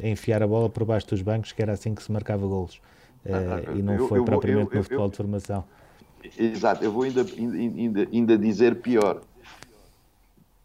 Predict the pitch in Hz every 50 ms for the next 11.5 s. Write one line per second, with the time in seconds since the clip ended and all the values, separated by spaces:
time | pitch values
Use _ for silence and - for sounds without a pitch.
0 | _ _ _ _ - 104 104 104 110 101 92 104 110 - - 101 101 104 104 104
1 | 98 - 117 120 113 113 120 113 113 110 107 - - _ - _ - - 90 92
2 | 92 85 85 98 113 120 123 117 107 - - 107 107 104 101 90 95 110 98 92
3 | - - 120 127 127 - - - 117 113 113 101 - - 95 - - 92 107 120
4 | 120 107 80 - - - - - - - - - - _ _ _ _ - 55 52
5 | - - - - - 98 92 95 92 80 - - 131 - - - 139 - - -
6 | - - - 92 101 - - - 80 - - 101 117 101 80 92 92 95 95 95
7 | 98 107 113 107 107 98 - - 98 90 - - _ - 85 - - - - -
8 | 110 107 104 92 92 95 92 104 101 95 - - 107 107 117 123 - - - _
9 | _ _ _ _ _ 190 202 220 220 233 240 202 - - _ _ _ _ _ _
10 | _ _ _ _ _ _ - 120 120 - - - 127 117 95 85 - 85 107 104
11 | - - - - - - - - - -